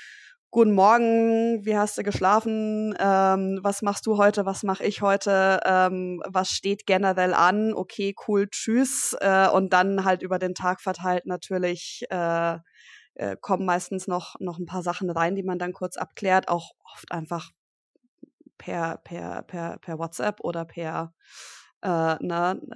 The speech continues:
Instant Messenger. Das geht halt bei einer Teamgröße von zwei auch.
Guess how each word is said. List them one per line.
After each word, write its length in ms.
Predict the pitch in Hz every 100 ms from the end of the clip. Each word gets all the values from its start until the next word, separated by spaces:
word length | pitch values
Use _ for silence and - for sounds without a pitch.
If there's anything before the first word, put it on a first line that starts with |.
| -
Instant 360 | 185 180 202 175
Messenger. 380 | 180 196 185 175
Das 140 | 170
geht 160 | 175 180
halt 140 | 175
bei 80 | 175
einer 200 | 175 170
Teamgröße 520 | - 185 175 180 180
von 220 | - 170
zwei 400 | - - 165 165 -
auch. 440 | 156 185 - -